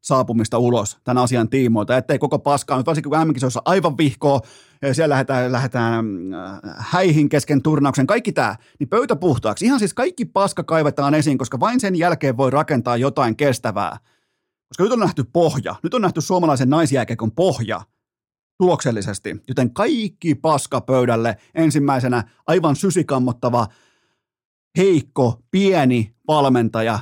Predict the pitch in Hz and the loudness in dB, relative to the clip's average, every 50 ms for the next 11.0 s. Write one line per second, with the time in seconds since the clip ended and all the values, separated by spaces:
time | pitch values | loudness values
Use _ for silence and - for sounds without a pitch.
0 | - 175 190 170 - - 156 135 131 120 120 - 127 117 - 147 117 135 139 131 | -2 0 0 0 0 0 0 2 2 0 0 -2 -2 -2 -2 -2 0 2 2 2
1 | 127 120 117 113 120 117 110 - 127 123 113 123 117 117 110 - 117 113 107 - | 2 2 2 2 0 0 0 2 0 0 2 0 0 0 -2 -2 -4 -6 -6 -4
2 | - - 220 247 240 214 196 170 151 139 139 131 120 127 120 117 113 - 143 139 | -4 -2 0 2 2 2 2 2 2 2 2 2 2 2 0 0 2 2 2 2
3 | 127 120 104 - 110 104 101 101 101 104 - _ - 135 135 127 120 110 - 107 | 2 2 0 -2 -4 -4 -4 -4 -6 -8 -8 _ 0 2 2 4 2 2 -2 -4
4 | 101 - - 107 95 98 95 - - - 180 180 160 113 147 131 127 127 123 123 | -8 -8 -8 -8 -8 -10 -10 -10 -6 -2 0 0 0 0 0 0 0 2 2 2
5 | 120 120 117 110 - 127 120 113 123 120 - 107 104 107 104 113 110 104 113 110 | 2 0 0 -2 -2 0 0 0 0 0 -2 -2 -4 -4 -2 -2 -4 -2 -2 -4
6 | 107 - - - - - - - 151 151 - 170 165 165 160 165 151 175 165 170 | -6 -6 -12 -20 -20 -16 -8 -4 -2 0 2 2 2 2 0 -2 0 0 2 2
7 | 190 202 190 170 165 165 156 156 135 - 165 151 143 131 143 160 151 143 147 131 | 2 2 2 2 0 0 2 0 0 0 0 0 2 2 2 2 2 0 0 0
8 | 123 127 139 135 - - 143 131 117 117 110 104 - 120 110 107 107 98 110 - | 0 0 0 -2 -2 -2 -2 -2 0 -2 -2 -4 -2 -2 -2 -2 -2 -6 -8 -14
9 | _ _ - - 147 139 - - - 175 202 175 123 139 147 131 123 - 139 127 | _ _ -6 -4 -4 -2 -2 -2 -2 0 0 0 0 0 0 -2 0 0 0 0
10 | 123 120 - 147 156 143 135 127 113 - - 123 123 120 113 117 117 117 113 107 | 0 0 0 0 0 2 2 0 -2 -2 -2 -2 -2 0 0 0 0 0 0 -2